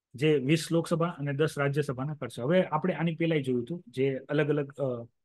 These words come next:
સંસદીય, બરાબર, પા-, અ, કોન્સ્ટિટ્યુશનલ બોડી, કોન્સ્ટિટ્યુશનલ બોડી જે આવશે, બરાબર, એની અંદર આવશે National Commission for એસ સી,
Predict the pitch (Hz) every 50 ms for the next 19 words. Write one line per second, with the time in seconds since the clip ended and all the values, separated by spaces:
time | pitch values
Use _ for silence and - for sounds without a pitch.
0 | _ _ _ _ _ - - 160 165 160 - 160 156 151 151 151 165 165 - _
1 | _ _ _ _ _ _ _ _ _ _ _ _ _ _ - 143 156 165 160 123
2 | 117 - 143 131 135 135 123 113 110 110 95 - - 156 156 160 - 170 156 165
3 | 160 - 170 147 139 139 135 117 101 92 - _ _ _ _ _ _ _ - 143
4 | 135 - 170 156 151 160 151 - 165 156 143 143 143 143 147 143 139 135 147 139
5 | 120 123 123 - 113 113 139 175 170 117 123 143 147 151 151 151 151 147 139 139
6 | 135 - 165 135 135 139 139 - 165 151 143 156 143 147 139 - 160 156 - -
7 | 143 151 180 185 - _ _ _ _ _ _ _ _ 143 139 143 - - 123 101
8 | 95